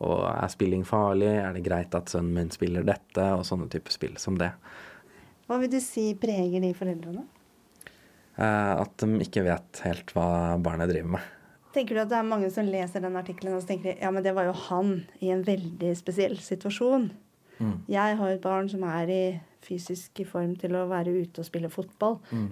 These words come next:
Speaker 2: men velger i stedet å sitte inn på rommet sitt og spille spill.»
Speaker 1: Mm. Hvis de velger i stedet for å være ute og være fysisk, så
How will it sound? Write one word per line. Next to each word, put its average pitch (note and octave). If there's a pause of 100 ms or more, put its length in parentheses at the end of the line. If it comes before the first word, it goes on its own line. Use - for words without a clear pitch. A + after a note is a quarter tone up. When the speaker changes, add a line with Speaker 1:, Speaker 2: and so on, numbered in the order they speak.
Speaker 2:
men G3
velger F3+
i F3
stedet F3 (220)
å E3
sitte G3+
inn F#3
på F#3+
rommet F3
sitt F3
og F3+
spille F3
spill.» A#3+ (120)
Speaker 1:
Mm. G2+ (440)
Hvis A2+
de C3
velger G#2+ (180)
i A#2
stedet G#2 (340)
for B2+
å B2
være B2+
ute A#2
og A2+
være A2+ (200)
fysisk, C#3 (500)
så -